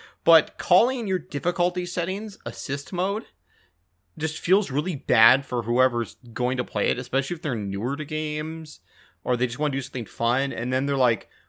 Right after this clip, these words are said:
"We," you know, like the statement Celeste is, "We understand that every player is different. If Celeste is inaccessible to you due to its difficulty, we hope that assist mode will allow you to still enjoy it." It's like, "Oh, if you can't beat our game and you just suck,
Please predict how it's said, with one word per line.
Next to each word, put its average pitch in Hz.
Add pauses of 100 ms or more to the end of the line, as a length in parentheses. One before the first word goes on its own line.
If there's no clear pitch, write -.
(100)
"We," 139 (240)
you 135
know, 120
like 123
the 123
statement 123
Celeste 139
is, 107 (300)
"We 147
understand 160
that 131
every 139
player 127
is 104
different. 101 (260)
If 135
Celeste 160
is 185
inaccessible 190
to -
you 147
due 156
to 170
its -
difficulty, 120 (180)
we 139
hope 160
that 143
assist 190
mode 180
will 143
allow 123
you 151
to -
still 139
enjoy 123
it." - (400)
It's -
like, 185
"Oh, 208 (160)
if 147
you 254
can't 302
beat 202
our 196
game 147
and 113
you 123
just -
suck, 117